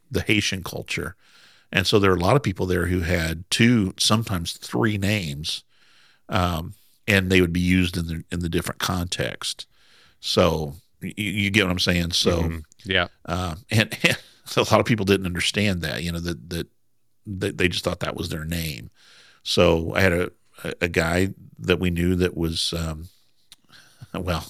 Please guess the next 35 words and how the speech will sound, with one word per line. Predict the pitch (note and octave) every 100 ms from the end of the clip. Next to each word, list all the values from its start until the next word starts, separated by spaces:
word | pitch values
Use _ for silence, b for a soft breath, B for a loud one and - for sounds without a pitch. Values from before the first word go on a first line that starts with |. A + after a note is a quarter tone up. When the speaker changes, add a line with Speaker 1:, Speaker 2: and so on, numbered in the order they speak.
| -
Speaker 1:
I, | F2+
I | F2
wa-, | E2+ F2
I | E2+
guess | E2+ E2 -
I |
shouldn't | - D2+ D2+
use | D#2 -
names, | E2 D#2
but, | F2 E2 b b b b
but | B2
had | C#3 A#2
a | F#2
Spanish | - G#2 G#2 G#2+ -
name, | F#2 F2 F2 G2+ _ b b -
Speaker 2:
Mm-hmm. | F#2+
Speaker 1:
and | G2+
everybody | G2+ A2 G#2+
just | G#2+
thought, | G#2 G#2 -
assumed | G2+ - C3+
that | A2+
was | - F#2+
his | E2+
name. | G2 B2+ A2 C#2+ - _ _ -
And, | F#2+ F2 E2+ E2+
uh, | D#2+ E2 -
even | A2 G#2+
on | F2+
Facebook, | F2+ G#2+ - - -
he | F#2
had | F2
that | E2+ E2
name | D#2+
twice. | D2+ - A#2+ A2+ - - -